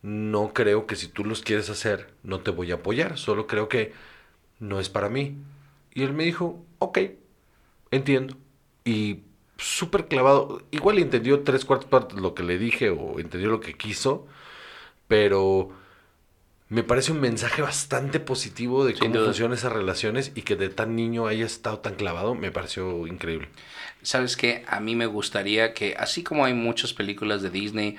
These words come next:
Speaker 2: de Pixar que se han vuelto clásicas, si a mí me dijeras, "Yo quiero que una perdure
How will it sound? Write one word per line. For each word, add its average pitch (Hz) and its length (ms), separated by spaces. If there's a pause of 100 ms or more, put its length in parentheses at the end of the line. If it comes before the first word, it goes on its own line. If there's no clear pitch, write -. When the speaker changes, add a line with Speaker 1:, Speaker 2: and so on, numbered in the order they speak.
(320)
Speaker 2:
de - 80
Pixar 101 340
que - 100
se - 120
han 98 100
vuelto 98 300
clásicas, 101 540 (240)
si - 160
a - 40
mí 117 100
me 123 120
dijeras, 117 320
"Yo 117 140
quiero 120 320
que 104 100
una 110 460
perdure 98 840